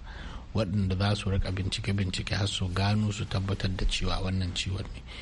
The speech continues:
Sai ka ga mutum ya zo da kumburi ko ciwon sankara na wani gefe har ya rasu ba a san a, a,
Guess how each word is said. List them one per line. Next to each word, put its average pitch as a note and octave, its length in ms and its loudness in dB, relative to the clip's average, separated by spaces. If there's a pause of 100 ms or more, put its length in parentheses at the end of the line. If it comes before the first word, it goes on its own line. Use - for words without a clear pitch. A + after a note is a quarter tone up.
(260)
Sai A2 160 -2
ka A2+ 120 -2
ga G#2 100 4
mutum G#2 320 4
ya G2 160 6
zo G#2 120 4
da G2 120 4
kumburi G2 560 2
ko G#2 140 2
ciwon G2+ 320 2
sankara G2+ 500 2
na G#2 100 4
wani G#2 220 4
gefe G#2 320 2
har G#2+ 160 4
ya A2+ 320 4
rasu F#2+ 300 0
ba G2+ 180 4
a - 40 -4
san G2+ 300 2 (580)
a, F#2 340 2 (680)
a, F2+ 520 4